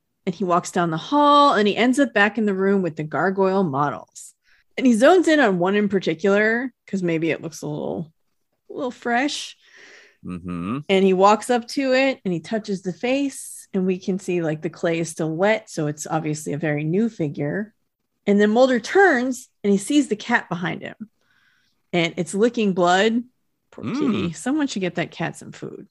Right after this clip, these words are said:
Speaker 1: That poor cat. But the blood is kind of, like, where the cat is, is kind of the end of a trail. So Mulder follows the blood, and he finds part of a body.
Speaker 2: Arm.
Speaker 1: Yeah, an arm. Yeah.
Speaker 2: And then he kinda, like, kinda slumps against the wall. Like, I don't know if it's
Speaker 1: Yeah.
Speaker 2: like,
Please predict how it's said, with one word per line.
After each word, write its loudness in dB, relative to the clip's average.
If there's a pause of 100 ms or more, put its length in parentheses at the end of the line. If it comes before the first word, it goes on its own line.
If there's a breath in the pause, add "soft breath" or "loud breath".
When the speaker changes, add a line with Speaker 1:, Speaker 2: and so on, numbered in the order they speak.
Speaker 1:
That -14
poor -20
cat. -20 (960 soft breath)
But 0
the 4
blood 6
is 2
kind 2
of, 0
like, 2 (100)
where 2
the 0
cat 4
is, 2
is -8
kind -2
of -2
the -6
end 0
of -2
a -4
trail. -2
So -4
Mulder 0
follows 0
the -4
blood, 0 (440)
and 0
he 2
finds 0 (360)
part 0
of 0
a -4
body. -6 (380)
Speaker 2:
Arm. -10 (440)
Speaker 1:
Yeah, -4
an -4
arm. -6 (260)
Yeah. -12 (1000)
Speaker 2:
And -10
then -4
he -6
kinda, -2
like, -4 (500)
kinda -2
slumps -6
against -8
the -8
wall. -6
Like, -12
I -6
don't -2
know -2
if -4
it's 4
Speaker 1:
Yeah. 4
Speaker 2:
like, -4